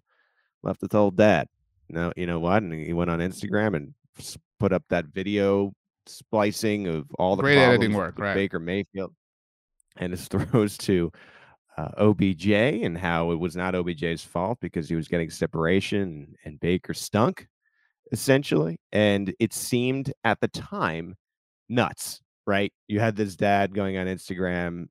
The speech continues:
Speaker 1: and O B J is not even really coming out and saying, "I, you know,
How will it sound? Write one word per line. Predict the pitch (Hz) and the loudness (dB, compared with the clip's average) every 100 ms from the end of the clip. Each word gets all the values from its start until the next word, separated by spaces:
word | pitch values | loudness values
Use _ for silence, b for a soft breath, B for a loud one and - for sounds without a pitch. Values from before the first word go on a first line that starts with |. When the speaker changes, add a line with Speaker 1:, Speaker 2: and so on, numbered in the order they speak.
| - | -10
Speaker 1:
and | 87 85 82 82 80 - _ _ - | -6 -4 -6 -8 -14 -20 _ _ 0
O | 104 | 2
B | 101 | 4
J | 95 95 | 2 2
is | 92 | 0
not | 98 | 0
even | 92 90 | 0 0
really | 87 90 85 | 0 0 -2
coming | 98 85 87 | -4 -4 -2
out | 82 | -4
and | 82 | -6
saying, | - 85 80 78 - | -4 -2 -2 -4 -8
"I, | 78 - | -8 -8
you | 92 80 | -8 -6
know, | 73 | -6